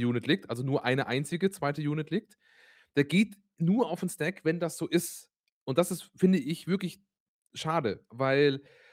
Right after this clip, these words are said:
sonst könntest du immer noch, ähm, mit Reaction-Units spielen auf den, das Ding geht auf 'n Stack,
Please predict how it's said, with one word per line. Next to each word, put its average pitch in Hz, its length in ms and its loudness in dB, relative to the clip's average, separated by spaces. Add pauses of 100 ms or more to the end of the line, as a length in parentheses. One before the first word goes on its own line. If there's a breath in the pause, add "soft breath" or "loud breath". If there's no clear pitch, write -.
sonst 185 300 2
könntest 202 300 2
du 170 40 0
immer 214 240 2
noch, 185 380 0 (220)
ähm, 143 560 -2
mit 143 180 0
Reaction-Units 170 760 2
spielen 127 460 -2
auf 156 320 0
den, 147 540 -2 (340)
das - 240 -8
Ding 170 180 4
geht 165 120 0
auf 131 160 -6
'n 135 60 -10
Stack, - 420 0